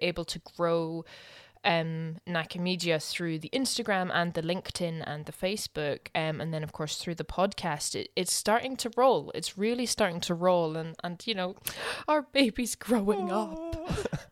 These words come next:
Speaker 2: Yeah, it's, um, it's,
Speaker 1: So proud.
Speaker 2: it's especially lovely. I think as a company and a business, you know, it's great to be the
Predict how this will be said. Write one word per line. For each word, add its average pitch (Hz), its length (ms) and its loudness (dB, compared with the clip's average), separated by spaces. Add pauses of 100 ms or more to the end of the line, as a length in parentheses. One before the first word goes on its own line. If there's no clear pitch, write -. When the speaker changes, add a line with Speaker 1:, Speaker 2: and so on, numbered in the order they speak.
(720)
Speaker 2:
Yeah, 180 300 4
it's, 156 220 0
um, 143 320 2 (340)
it's, 294 140 0
Speaker 1:
So 294 140 -4
proud. 247 440 -2
Speaker 2:
it's - 380 -6 (380)
especially 160 500 0
lovely. 110 340 2
I 107 80 2
think 156 300 -8 (100)
as 127 340 -4 (100)
a 117 600 -6 (840)
company 156 440 2
and 135 100 -2
a 110 80 0
business, 110 760 -6 (200)
you 135 80 -6
know, 127 140 -2
it's 123 240 -4
great 160 340 -4
to - 80 -18
be 170 160 -6
the 135 400 -4